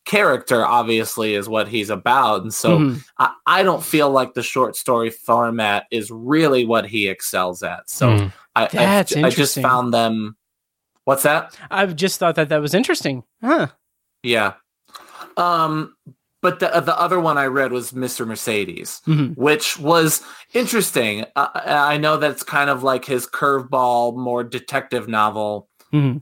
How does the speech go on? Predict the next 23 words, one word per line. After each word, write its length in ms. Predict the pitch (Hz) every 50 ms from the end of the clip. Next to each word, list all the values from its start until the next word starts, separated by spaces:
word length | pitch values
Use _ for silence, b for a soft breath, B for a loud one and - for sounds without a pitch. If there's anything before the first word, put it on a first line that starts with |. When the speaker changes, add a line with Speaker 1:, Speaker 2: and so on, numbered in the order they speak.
| - -
Speaker 1:
than 180 | 113 107 101
horror. 600 | 101 - 127 127 135 120 107 104 98 92 98 127
Uh, 80 | 139 123
it's 160 | - 127 -
not 180 | 170 143 - - -
horror 320 | - 139 143 151 143 147
at 60 | 151 170
all. 180 | 180 139 101
It's 140 | - - -
a 20 | 95
detective 440 | 107 113 - 143 135 127 - 117 107
novel. 400 | 104 87 87 87 95 95 - B B 160
Speaker 2:
Right. 160 | 147 147 - - -
Speaker 1:
Um, 420 | 143 143 139 139 135 135 127 - -
and 180 | 143 143 139 139
I'm 380 | 139 139 143 143 143 139 139
not 280 | 143 143 143 143 - - _ -
a 80 | 143
big, 360 | 135 113 151 139 139 139 127 135
like, 320 | 131 131 123 117 117 _ -
detective 460 | - 117 - - 131 127 - 131 120
novel 720 | 123 120 117 117 117 117 117 117 117 117 117 117 117 117 113
reader. 640 | 117 127 160 196 226 233 185 135 104 92 87 -